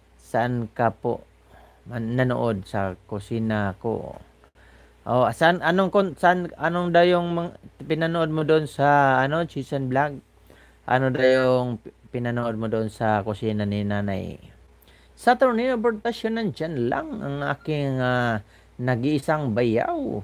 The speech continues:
na lalaki. Nag-iisang bayaw ko to na lalaki, si Saturnino Portasio, kasi akong ibang bayaw, puro babae. Ah, so, siya lang yung nag-iisang bayaw kong lalaki. Ah, si Litsky, you're welcome host. Sabi na po ng Litsky,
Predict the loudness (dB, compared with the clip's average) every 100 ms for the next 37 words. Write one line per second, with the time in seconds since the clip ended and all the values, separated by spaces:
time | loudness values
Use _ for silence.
0 | -10 -6 -2 0 2 2 0 -2 -2 -6
1 | -8 -8 -10 -18 _ _ _ _ -10 -4
2 | 0 0 4 4 4 0 -4 0 0 2
3 | 2 2 -2 -12 -12 -8 -8 -4 -4 -2
4 | -4 -4 -4 -4 -4 -6 -8 -8 -10 -6
5 | -4 -6 -14 -20 -14 0 2 4 2 2
6 | 4 4 4 4 0 -2 2 2 2 0
7 | -2 -6 -14 _ _ _ _ -20 _ _
8 | _ _ _ -10 -10 -4 -4 0 4 4
9 | 4 0 0 0 -2 -2 0 2 2 0
10 | -4 -2 -2 -4 -6 -10 -12 -14 _ _
11 | _ _ _ _ _ _ _ -8 -4 -4
12 | -4 -4 0 2 2 0 2 6 6 6
13 | 2 -2 -4 -4 -6 -8 -6 -6 -4 -6
14 | -6 -6 -6 -8 -10 -8 -8